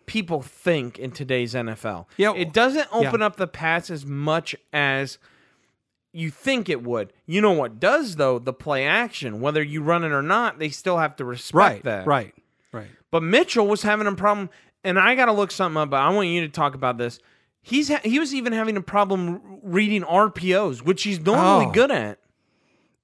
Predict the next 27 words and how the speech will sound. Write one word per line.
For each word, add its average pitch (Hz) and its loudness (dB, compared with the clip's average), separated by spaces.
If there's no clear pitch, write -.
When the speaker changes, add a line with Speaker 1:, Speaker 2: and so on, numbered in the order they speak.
Speaker 2:
I-, 170 -12
you 196 -2
know, 214 0
that 190 0
is 147 -4
absolutely 160 -2
maddening. 135 0
Okay, 196 0
you're 170 0
in 233 0
a 277 0
position 190 0
to 170 2
run 160 2
an 156 2
R 151 2
P 151 0
O, 131 2
and 180 0
all 269 4
of 302 -2
a 220 0
sudden, 269 2
it's 190 0
like 208 0
he's 220 -4
hesitating 214 0